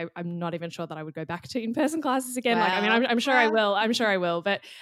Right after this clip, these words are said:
Speaker 1: um, I have really enjoyed them and have really seen the benefits of them, and I'm, I'm very glad that I made that step. But initially it was, it felt like a huge challenge for me 'cause I was so uncertain about the whole, the whole idea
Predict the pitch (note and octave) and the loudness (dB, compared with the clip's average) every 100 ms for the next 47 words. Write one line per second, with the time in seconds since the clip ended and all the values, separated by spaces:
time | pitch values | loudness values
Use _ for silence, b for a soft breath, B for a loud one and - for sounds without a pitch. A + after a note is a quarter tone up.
0 | B G3 F#3+ F#3 F#3+ F#3+ F3+ - G3+ F#3 | B 2 4 2 -2 -4 -6 -2 2 2
1 | F3 - A#3 A3+ C4 C#4+ B3+ A3 G#3 G3 | 0 -2 -2 -2 0 2 2 2 -2 -2
2 | F#3+ F#3 F3 F#3+ G#3 G3+ A3+ G#3+ G#3 G3 | -4 -2 -6 -2 -4 0 0 0 -2 -4
3 | F3+ E3+ G#3 G3+ G3+ F#3+ F3 F3+ E3 E3+ | -6 -4 -4 -4 -6 -8 -6 -8 -8 -10
4 | E3+ F3 F3+ F3 E3+ F#3 E3+ F3+ G3 G3+ | -12 -14 -14 -12 -6 -6 -6 -4 -2 -4
5 | F#3 F3 F3+ F#3+ G3+ - - - - A#3+ | -4 -6 -4 -6 -6 -8 -10 -10 -6 -4
6 | - - F#3 F#3 B B B _ G#3 A3+ | -4 -6 -4 -4 B B B _ 0 2
7 | C#4+ D4 G#3+ F#3+ F#3 F3+ E3+ G#3 - - | 2 0 0 -2 -2 -2 -2 -6 -8 -8
8 | A#3 F#3+ F3+ F#3+ - B3 G3 - G#3 G#3 | -6 -6 -6 -10 -8 -6 -6 -2 -2 -2
9 | G#3 F#3 E3+ G3 F3+ F3 - - - F#3+ | -4 -6 -6 -6 -4 -2 0 -2 -2 -4
10 | E3 E3 - F3 E3+ D#3 D#3+ D#3+ - E3 | -4 -6 -6 -8 -8 -12 -10 -10 -12 -10
11 | D3+ D3+ D#3 F3 _ F3+ F3 D#3+ D3+ D#3 | -8 -6 -8 -10 _ -10 -6 -6 -8 -6
12 | C#3+ D3 | -6 -6